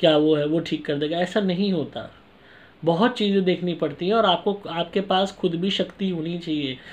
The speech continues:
साधना आपने इतनी की होनी चाहिए, इतनी पावर्स आपके पास होनी चाहिए जिससे आप खुद को प्रोटेक्ट कर सको, और आपकी खुद की एबिलिटीज़ होनी चाहिए, आपके अंदर खुद इंट्यूटिव और साइकिक एबिलिटीज़ होनी चाहिए कि आप इन चीज़ों को देख पाओ, इनको महसूस कर पाओ,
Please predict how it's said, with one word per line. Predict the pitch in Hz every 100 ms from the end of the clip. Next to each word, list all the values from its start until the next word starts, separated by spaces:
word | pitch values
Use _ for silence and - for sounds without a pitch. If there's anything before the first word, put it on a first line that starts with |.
| - -
साधना | 175 156 170 190
आपने | 185 185 185
इतनी | 180 185 180
की | 196 190
होनी | 185 165 160
चाहिए, | - 147 135 131 - - -
इतनी | 156 185 202
पावर्स | 202 175 170 180
आपके | 185 170 -
पास | 185 175 170 -
होनी | 170 196
चाहिए | 196 185 165 135 - - -
जिससे | 160 -
आप | 180 175
खुद | 190 -
को | 196
प्रोटेक्ट | 190 170 175 -
कर | 170
सको, | - 143 139 127 - - 180
और |
आपकी | 180 175 233
खुद | 214 202 190
की | - 214
एबिलिटीज़ | 208 175 175 180 220 214
होनी | 202 185
चाहिए, | 180 175 156 131 127 - - 170
आपके | 165 -
अंदर | 196 196
खुद | 208 - 202
इंट्यूटिव | 190 185 190 180 208
और | 196
साइकिक | 190 170 165 190
एबिलिटीज़ | 180 175 175 196 185
होनी | 156 175
चाहिए | 180 185
कि | 180 185
आप | 170 180
इन |
चीज़ों | 170 175 175
को | 190
देख | 160 165 160 -
पाओ, | 147 123 - - -
इनको | 170 170 185
महसूस | 160 151 - 208
कर | - 165
पाओ, | 156 143 127